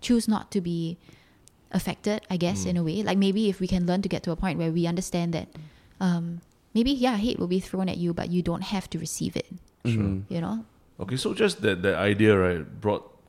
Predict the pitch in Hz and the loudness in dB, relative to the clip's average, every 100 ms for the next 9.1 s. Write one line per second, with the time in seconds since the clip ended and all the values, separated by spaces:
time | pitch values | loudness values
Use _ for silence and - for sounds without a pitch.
0 | - 87 87 98 95 92 90 82 92 85 | -12 -8 -6 -8 -6 -2 0 0 -4 0
1 | 87 - 87 80 80 50 - 85 85 - | 0 0 -2 -2 -2 -4 -4 -6 -6 -4
2 | 85 80 78 - - - - - 175 110 | -4 -2 -6 -8 -20 -20 -6 4 8 8
3 | 92 101 - 120 113 98 98 135 101 90 | 8 6 6 4 4 2 0 0 0 0
4 | 104 92 87 90 85 82 - - - - | 0 2 4 4 4 0 -6 -18 -20 -18
5 | - 82 80 92 98 85 87 98 95 107 | -2 0 2 2 2 2 0 0 0 0
6 | 101 92 82 - 80 - 92 85 - 87 | 0 0 -4 -4 -4 -6 -12 -12 -10 -6
7 | 92 92 92 80 85 87 82 85 78 78 | 0 0 0 -2 -2 -2 0 -2 -4 -6
8 | 82 82 85 - - - - - 107 - | -6 -6 -8 -12 -20 -20 2 6 6 4